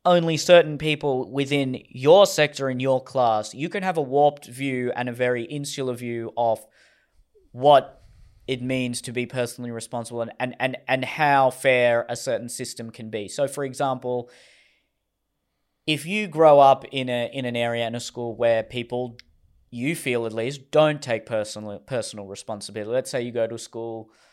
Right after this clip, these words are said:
where everyone's a Yilmaz, <laughs> for example, and you obviously, uh,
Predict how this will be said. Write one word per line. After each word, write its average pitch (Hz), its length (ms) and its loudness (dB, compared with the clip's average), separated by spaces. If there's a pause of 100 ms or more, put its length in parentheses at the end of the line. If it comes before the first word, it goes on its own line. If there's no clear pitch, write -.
(140)
where 120 260 2
everyone's 120 440 -4
a 120 60 -8
Yilmaz, 110 600 -8 (280)
<laughs> - 280 0
for - 180 -2
example, 123 680 0 (960)
and 165 200 2
you 202 560 2 (1600)
obviously, 143 1120 4
uh, 127 560 6